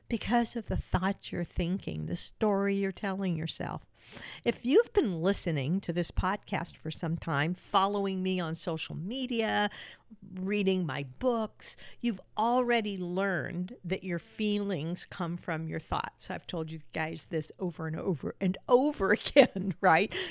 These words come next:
The story you tell yourself about something creates the feelings and emotions about it.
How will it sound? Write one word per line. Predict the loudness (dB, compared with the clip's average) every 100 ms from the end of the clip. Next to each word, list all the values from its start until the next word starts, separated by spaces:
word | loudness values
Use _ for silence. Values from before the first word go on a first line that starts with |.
| 2
The | 4
story | 4 2 2 6 6 6 4
you | 2 -2
tell | -2 2 6 8 6
yourself | 2 0 2 2 2
about | 0 0 0 -2
something | -4 0 0 0 -4 -4
creates | -2 -2 0 2 2 0 -6 -6
the | -6
feelings | -4 -2 0 -2 -4 -4
and | -4
emotions | -2 0 0 -2 -4 -6 -6
about | -6 -4 -4 -6
it. | -10